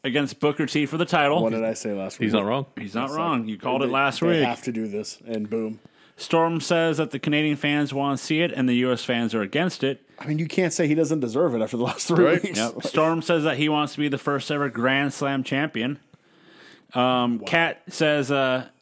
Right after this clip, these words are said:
Speaker 1: "Let's ask the fans." And the fans just boo. Cat then says he wants Booker T to kick his ass. So the match is happening?
Speaker 2: So he immediately he goes against what the fans want.
Speaker 1: Yeah.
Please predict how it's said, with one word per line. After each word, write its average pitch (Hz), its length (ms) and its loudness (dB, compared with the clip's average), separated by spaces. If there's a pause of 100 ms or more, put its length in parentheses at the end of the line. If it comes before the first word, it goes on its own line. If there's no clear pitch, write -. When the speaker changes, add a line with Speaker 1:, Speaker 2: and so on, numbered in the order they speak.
(100)
Speaker 1:
"Let's 165 180 4
ask 190 320 2
the 170 120 2
fans." 135 680 2 (480)
And - 100 2
the 131 40 4
fans 156 400 2
just 127 200 -4
boo. 143 420 4 (680)
Cat 175 260 2
then 170 140 2
says 160 320 2
he 170 160 0
wants 185 320 0
Booker 170 320 0
T 165 160 0
to 156 80 0
kick 165 240 0
his 156 160 2
ass. 156 480 2 (680)
So 139 320 0
the 120 140 -4
match 143 260 2
is 143 120 -4
happening? 233 500 0
Speaker 2:
So 151 100 0
he 131 60 0
immediately 135 400 -2
he 127 80 -2
goes 120 240 -2
against 113 320 -8
what 110 120 -10
the 120 80 -12
fans - 520 -8
want. 127 240 -4
Speaker 1:
Yeah. 120 140 -4